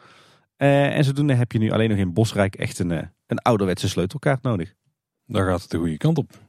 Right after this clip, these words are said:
Speaker 2: Handig.
Speaker 1: Absoluut. Ik neem aan dat in, eh, Grand Hotel Efteling, eh, ook wel zo'n systeem zit.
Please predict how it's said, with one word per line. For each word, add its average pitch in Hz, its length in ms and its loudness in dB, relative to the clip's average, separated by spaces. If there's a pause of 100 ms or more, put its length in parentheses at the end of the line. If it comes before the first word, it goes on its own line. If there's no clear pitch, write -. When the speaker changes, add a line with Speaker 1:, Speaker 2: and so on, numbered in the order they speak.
Speaker 2:
Handig. - 400 -8 (140)
Speaker 1:
Absoluut. 104 440 -2
Ik - 100 -20
neem 85 240 -2
aan 65 160 -2
dat 80 180 -6
in, 85 200 -2
eh, 85 180 -2 (640)
Grand 95 260 -2
Hotel 90 320 0
Efteling, 92 460 -2
eh, 95 160 2
ook 107 120 -2
wel 110 120 4
zo'n 110 140 2
systeem 104 420 -2
zit. 87 300 -6